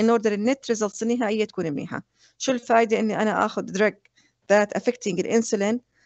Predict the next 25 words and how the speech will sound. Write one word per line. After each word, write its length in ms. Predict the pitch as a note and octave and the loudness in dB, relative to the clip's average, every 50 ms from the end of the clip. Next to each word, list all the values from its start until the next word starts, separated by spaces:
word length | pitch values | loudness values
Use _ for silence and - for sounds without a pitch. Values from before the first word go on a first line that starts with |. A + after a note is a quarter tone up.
| _ _ - | _ _ -10
أوكي، 200 | G#3 G#3 - G#3+ | -10 -4 0 0
أو 260 | - - G3 G3+ G#3+ F#3+ | 2 4 4 4 4 2
هي 240 | A#3+ A#3+ G#3+ F#3+ | 0 0 2 2
أدوية 300 | - - G#3+ - G3 F#3+ | 0 0 -2 -2 -2 -2
insulin 520 | G3 - - A#3+ - - A#3 A3 A3 A3+ G#3 | -2 0 -2 -2 0 0 0 2 2 0 -2
وال-، 320 | - - F#3+ G3+ G3+ E3 - | -4 -4 -4 -4 -4 -4 -4
والخلايا 400 | F3+ G3 G3 - G3+ G#3 G#3+ G3+ | -4 -4 -4 -2 0 2 2 2
مش، 200 | F#3 G3 - - - | 0 -2 -4 -6 -8
مش 140 | F#3+ - F3+ | -6 -4 -4
عم 80 | E3+ | -4
تستجيب. 480 | F#3+ - F3 - - - - - - - _ _ _ _ _ _ - | -6 -8 -10 -8 -8 -8 -8 -10 -12 -14 _ _ _ _ _ _ -8
أوكي؟ 340 | G#3 - - B3+ C4+ D4+ D4+ - _ _ _ _ - - | -6 -2 2 2 2 2 0 -4 _ _ _ _ -2 0
All 200 | C4+ C#4 C#4 C4 | 2 2 2 2
of 20 | |
these 320 | A3+ - B3 B3+ C4 B3+ - | 0 -2 -2 -2 -2 -2 -2
I 120 | - A3 | -2 -2
have 180 | A3+ A#3 A#3 A#3 | 0 -2 -2 -2
to 120 | - G3+ | -2 -2
know 140 | G3+ A3 G#3 | -2 -2 0
very 240 | F#3+ A#3 A#3+ B3+ A#3+ | 2 2 4 4 2
well 220 | G#3 A3 A3+ A3+ - - | 2 0 -2 -2 -4 -6
regarding 500 | G3+ G3 - A3 G#3+ G#3 F#3 F#3 F#3 F3+ | -4 0 2 2 2 2 0 -2 -6 -6
the, 280 | - F#3 F3 E3+ F3 - _ _ _ _ _ _ - - - | -4 -4 -4 -4 -4 -6 _ _ _ _ _ _ -20 -4 0
the 160 | F#3+ F#3 F3+ | 2 2 2
diabetes. 600 | - A3 A3+ A3+ - A3 A3+ - A#3+ A#3+ - | 2 2 0 0 -2 -4 -2 0 0 -2 -2